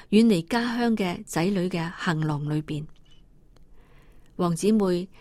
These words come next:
因此常常深深嘅感謝中國嘅春節，因為有呢個春節呢，每一年就會有幾日，佢媽媽被撕開嘅心，先至有機會再一次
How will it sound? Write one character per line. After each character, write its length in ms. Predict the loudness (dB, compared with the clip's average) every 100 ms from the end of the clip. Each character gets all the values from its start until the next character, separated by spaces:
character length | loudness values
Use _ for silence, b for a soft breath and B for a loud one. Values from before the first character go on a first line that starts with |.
| b
因 120 | 2 2
此 180 | 4 2
常 280 | 2 -2
常 360 | -2 -4 -4 -6 -12 b b b -6
深 260 | 2 2
深 260 | 2 0 2
嘅 140 | 0
感 200 | 0 -2
謝 240 | 0 -2 -4 b b 2
中 220 | 6 6
國 160 | 6
嘅 100 | 2
春 300 | 0 2 2
節， 220 | 0 -4 -6 -10
因 160 | 2 6
為 120 | 6
有 140 | 4 4
呢 120 | 2
個 120 | 2
春 320 | 0 2 2
節 220 | 2 0
呢， 100 | -2 -4 B B B B
每 140 | 4 6
一 60 | 6
年 280 | 2 0 -2 b b b
就 180 | -2 0
會 120 | 2
有 120 | 0
幾 300 | -2 -2 0
日， 40 | -2 -6 -20 b 0
佢 100 | 4
媽 160 | 4 2
媽 200 | 0 0
被 180 | -2
撕 220 | -2 -2 0
開 200 | 0 0
嘅 120 | 0 -2
心， 280 | -2 -2 -4 B B B
先 200 | 2 2
至 140 | 4
有 220 | 0 -2 0
機 180 | 0
會 160 | 0 -2
再 240 | 0 0 2
一 160 | 0
次 320 | -2 -2 -2